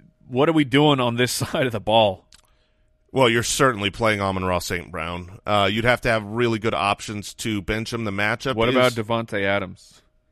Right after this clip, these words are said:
Speaker 2: <laughs> You jerk.
Speaker 1: Yeah,
Speaker 2: You,
Speaker 1: that's what you get.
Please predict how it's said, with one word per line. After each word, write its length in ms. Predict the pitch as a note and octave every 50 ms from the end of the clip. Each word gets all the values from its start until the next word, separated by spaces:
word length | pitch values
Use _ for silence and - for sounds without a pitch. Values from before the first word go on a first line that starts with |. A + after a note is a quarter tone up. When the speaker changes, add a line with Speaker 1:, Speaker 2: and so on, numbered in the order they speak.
| _ _ _ _ - - -
Speaker 2:
<laughs> 260 | G#3+ F#3+ - - D#3+ - - - - - D3+ -
You 320 | - D3+ D#3 D3 F3 F3 D#3
jerk. 500 | A#2 - - - A2+ C3 C3 C#3 C#3+ C4+
Speaker 1:
Yeah, 540 | B3+ - G#3 A3 A3 A#3+ C4+ D4+ D4+ C4
Speaker 2:
You, 260 | F#3 G3+ A3 A#3+ C4 C4+
Speaker 1:
that's 220 | C#4+ F4 F4+ F4
what 200 | - D#4+ B3 -
you 140 | - F4 D4+
get. 300 | G3+ F3 A#3+ D#4 D4 -